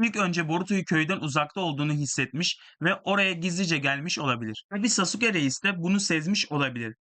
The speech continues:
ve esnada Boruto'ya arkadan saldırmak isteyen Kod'a Sasuke muhteşem bir saldırıyla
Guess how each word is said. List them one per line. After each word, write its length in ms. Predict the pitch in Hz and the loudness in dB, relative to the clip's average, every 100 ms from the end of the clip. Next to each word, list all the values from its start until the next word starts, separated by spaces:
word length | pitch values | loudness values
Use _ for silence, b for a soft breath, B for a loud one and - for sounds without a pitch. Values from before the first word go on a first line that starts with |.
| 156 | -2
ve 240 | 208 - | -2 -2
esnada 680 | 156 156 - 160 151 196 170 | -4 -4 -2 0 0 0 0
Boruto'ya 440 | 170 196 196 170 - | -2 0 2 2 2
arkadan 440 | 160 170 175 190 | -2 -2 -2 0
saldırmak 600 | 185 160 147 151 185 196 | 0 0 0 -2 -2 -2
isteyen 420 | 156 - 143 135 | -6 -2 0 0
Kod'a 400 | 131 139 139 190 - B B | -2 -2 2 0 -2 B B
Sasuke 460 | - 175 165 - 208 | -4 -2 -2 -2 0
muhteşem 580 | 180 165 196 190 214 196 | 0 0 0 0 0 0
bir 120 | 160 | 0
saldırıyla 680 | - 165 160 165 151 185 | 2 0 0 0 0 0